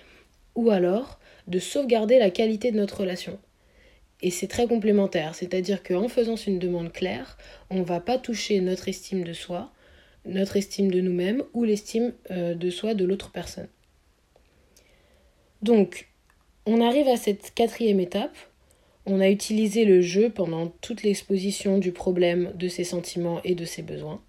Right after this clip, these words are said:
Et on arrive à cette demande. La demande est de deux types. Il y a une demande à l'autre. Par exemple, dans notre exemple de la cuisine,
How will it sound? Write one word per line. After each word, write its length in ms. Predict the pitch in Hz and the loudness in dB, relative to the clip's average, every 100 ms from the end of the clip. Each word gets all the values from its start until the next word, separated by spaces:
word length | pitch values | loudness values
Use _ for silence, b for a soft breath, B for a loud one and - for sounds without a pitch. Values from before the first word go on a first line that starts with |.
| _ b b b b b - | _ b b b b b 6
Et 100 | 247 | 8
on 100 | 214 | 8
arrive 260 | 196 226 | 6 4
à 60 | 214 | 2
cette 220 | 202 190 | 0 -2
demande. 400 | 180 170 147 175 - - | -2 -4 -6 -12 -16 -2
La 140 | 190 | 0
demande 320 | 190 214 247 | 4 4 4
est 60 | 240 | 2
de 100 | 202 | 2
deux 180 | 180 180 | 0 -2
types. 320 | - 233 - - b b b b | -4 -12 -14 -20 b b b b
Il 60 | 190 | -2
y 60 | 185 | 0
a 80 | |
une 200 | 185 190 | 2 2
demande 280 | 190 214 220 | 4 4 4
à 80 | 196 | 4
l'autre. 400 | 196 349 - - _ _ _ _ _ _ _ _ _ _ | 2 0 -6 -16 _ _ _ _ _ _ _ _ _ _
Par 160 | - 165 | -4 -2
exemple, 500 | 160 185 208 208 - - | 0 2 0 -2 -10 -14
dans 200 | 175 175 | -6 -2
notre 240 | 170 165 185 | -2 -2 -2
exemple 240 | 180 196 | 2 2
de 80 | 190 | 2
la 100 | 170 | 0
cuisine, 480 | 165 185 175 202 | -2 -4 0 0